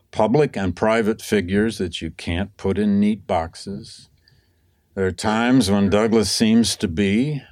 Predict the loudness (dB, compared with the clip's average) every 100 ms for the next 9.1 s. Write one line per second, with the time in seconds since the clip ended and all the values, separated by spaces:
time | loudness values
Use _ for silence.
0 | -18 -14 -6 -4 -2 -4 -4 -2 2 2
1 | 2 -2 0 0 2 2 4 4 2 2
2 | 0 0 2 2 2 2 0 -2 -4 0
3 | 2 2 0 2 2 2 2 2 2 0
4 | -2 -4 -4 -6 -2 0 2 2 0 -2
5 | -4 -2 -4 -2 -4 -4 -2 0 2 0
6 | -2 -2 0 -2 -4 -10 -10 -12 -10 -4
7 | 0 -2 -2 -4 -2 0 0 0 0 -2
8 | -4 -4 -4 -6 -8 -6 -6 -6 -6 -10